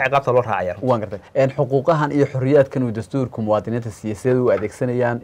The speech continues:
Speaker 2: iyaga laftooda ma gaf ma samayn karaan?
Speaker 1: Oo faqraddan, wax, casharka horena xoogay baan kaga soo taabannay.
Speaker 2: Mhm.
Speaker 1: Faqraddanna qodobka, ee, runtii, een, qodobka, een, shan iyo labaatanaad, faqradda afraad baa ka hadlaya. Hore anaga u soo, u soo, uga soo hadallo,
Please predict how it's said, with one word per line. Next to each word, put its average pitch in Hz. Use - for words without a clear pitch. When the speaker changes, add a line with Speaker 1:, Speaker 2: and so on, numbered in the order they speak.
Speaker 2:
iyaga 127
laftooda 123
ma 110
gaf 117
ma 110
samayn 104
karaan? 92
Speaker 1:
Oo 110
faqraddan, 143
wax, -
casharka 147
horena 143
xoogay 135
baan 131
kaga 123
soo 123
taabannay. 101
Speaker 2:
Mhm. 101
Speaker 1:
Faqraddanna 135
qodobka, 104
ee, 80
runtii, 117
een, 95
qodobka, 107
een, 80
shan -
iyo 101
labaatanaad, 107
faqradda 117
afraad 110
baa 104
ka 104
hadlaya. 87
Hore 175
anaga 156
u 156
soo, 151
u 139
soo, -
uga 139
soo 139
hadallo, 110